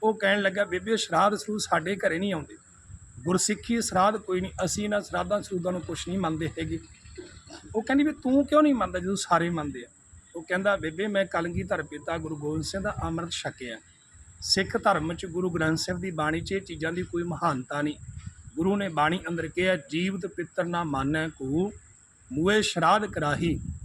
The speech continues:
ਬੇਬੇ, ਜਿਉਂਦੇ ਜੀ ਤੁਹਾਡੇ ਵਜਰ-, ਵਰਗੇ ਬਜ਼ੁਰਗਾਂ ਦਾ ਕੋਈ ਸਨਮਾਨ ਨਹੀਂ ਕਰਦਾ, ਮਰਨ ਤੋਂ ਬਾਅਦ ਉਹਨਾਂ ਦਾ ਸ਼ਰਾਧ ਕਰਕੇ ਲੋਕਾਂ ਨੂੰ ਇਹ ਵਹਿਮ ਪਾਇਆ ਜਾਂਦਾ, ਸ਼ਾਇਦ ਉਹ ਭੋਜਨ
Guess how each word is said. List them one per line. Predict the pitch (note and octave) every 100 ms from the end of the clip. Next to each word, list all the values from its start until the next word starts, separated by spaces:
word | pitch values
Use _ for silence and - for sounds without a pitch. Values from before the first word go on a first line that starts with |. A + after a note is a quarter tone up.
| - -
ਬੇਬੇ, | C#3+ E3 F#3+
ਜਿਉਂਦੇ | G#3 F3 E3+ F3 G3
ਜੀ | G3
ਤੁਹਾਡੇ | F3+ G3 B2+ D3+
ਵਜਰ-, | E3+ E3+ D#3+ -
ਵਰਗੇ | D#3 D#3 F3
ਬਜ਼ੁਰਗਾਂ | D#3 D3+ D3 D3+
ਦਾ | E3+ F3
ਕੋਈ | F3+
ਸਨਮਾਨ | - D3+ C#3+ C#3 C#3
ਨਹੀਂ | E3+
ਕਰਦਾ, | F#3 G3 G3 G3+ - - _ - _ B2+
ਮਰਨ | D#3+ G#3
ਤੋਂ | G3+ G#3+
ਬਾਅਦ | G#3 A3
ਉਹਨਾਂ | A3+ A3
ਦਾ | G#3
ਸ਼ਰਾਧ | - D3+ E3 A3
ਕਰਕੇ | G3 F3 - F3 D#3 - _ _ _ -
ਲੋਕਾਂ | B2+ E3+ - G3+ G3+
ਨੂੰ | G3 F3 - - -
ਇਹ | F#3+ E3+
ਵਹਿਮ | D3 D3 A3+
ਪਾਇਆ | G#3+ F3+ E3+
ਜਾਂਦਾ, | E3+ F3 F3+
ਸ਼ਾਇਦ | - - D#3 F3 E3+ F#3
ਉਹ | F#3 F3 - - - _ -
ਭੋਜਨ | - G#3 D3+